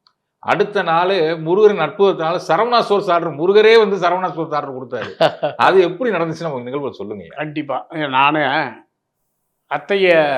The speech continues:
Speaker 2: ஒரு பாக்கியம் கிடைச்சது, பெரிய
Speaker 1: ஆமா,
Speaker 2: புண்ணியம் தான்.
Speaker 1: ஆமா.
Speaker 2: ரெண்டு கடையும் திறப்புலாக்கு இருக்கும்போது ஒரு பார்க்கிங் இல்லாம சீல் வைக்கப்பட்டிருக்கும் போது
Speaker 1: ஆ.
Speaker 2: அதிர்ச்சி ஆகி இருக்கிற டைம்ல அஸ்லாமியர் ஒரு பாய் வந்து,
Speaker 1: ம்.
Speaker 2: என் நண்பர் வந்து ஒரு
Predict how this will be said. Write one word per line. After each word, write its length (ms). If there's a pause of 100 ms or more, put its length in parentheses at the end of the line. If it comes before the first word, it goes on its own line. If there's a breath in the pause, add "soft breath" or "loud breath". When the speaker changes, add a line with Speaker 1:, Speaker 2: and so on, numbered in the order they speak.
(360)
Speaker 2:
ஒரு 320
பாக்கியம் 400
கிடைச்சது, 340
பெரிய 80
Speaker 1:
ஆமா, 260
Speaker 2:
புண்ணியம் 260
தான். 260
Speaker 1:
ஆமா. 180 (320)
Speaker 2:
ரெண்டு 260
கடையும் 260
திறப்புலாக்கு 400
இருக்கும்போது 420
ஒரு 140
பார்க்கிங் 380
இல்லாம 300
சீல் 240
வைக்கப்பட்டிருக்கும் 560
போது 160
Speaker 1:
ஆ. 80
Speaker 2:
அதிர்ச்சி 320
ஆகி 120
இருக்கிற 640 (100)
டைம்ல 280 (1040)
அஸ்லாமியர் 540
ஒரு 140
பாய் 200
வந்து, 260
Speaker 1:
ம். 320
Speaker 2:
என் 60
நண்பர் 360
வந்து 520
ஒரு 120